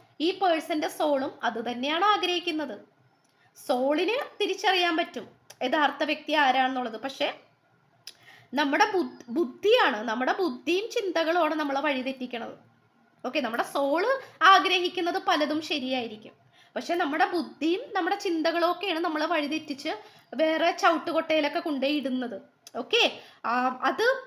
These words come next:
പലവരുടെയും ലൈഫിൽ നടക്കുന്നുണ്ട്. ഓക്കെ, അത് ശരിയാണ്, ശരിയായിട്ടുള്ള ഒരു കാര്യം തന്നെയാണത്. അപ്പൊ ഇനി എന്താണ് സ്പിരിച്വൽ, സ്പിരിറ്റ് ഗൈഡ്സ് നിങ്ങളോട് പറയാൻ ആഗ്രഹിക്കുന്നത് എന്താണ്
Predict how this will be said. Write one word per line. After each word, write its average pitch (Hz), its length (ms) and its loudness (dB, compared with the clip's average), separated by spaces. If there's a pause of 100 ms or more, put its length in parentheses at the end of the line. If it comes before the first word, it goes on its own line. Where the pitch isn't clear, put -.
പലവരുടെയും 381 480 2
ലൈഫിൽ 381 360 2
നടക്കുന്നുണ്ട്. 294 640 -2 (140)
ഓക്കെ, 285 400 -2
അത് 285 140 -4
ശരിയാണ്, 330 540 0
ശരിയായിട്ടുള്ള 320 540 -2
ഒരു 320 100 -6
കാര്യം 277 380 -2
തന്നെയാണത്. 262 400 -8 (420)
അപ്പൊ 403 160 2 (240)
ഇനി 349 240 -2
എന്താണ് 427 540 4
സ്പിരിച്വൽ, 415 840 -2
സ്പിരിറ്റ് - 520 -4
ഗൈഡ്സ് 349 380 2
നിങ്ങളോട് 294 280 -2
പറയാൻ 277 420 0
ആഗ്രഹിക്കുന്നത് 254 640 -2
എന്താണ് 240 460 -2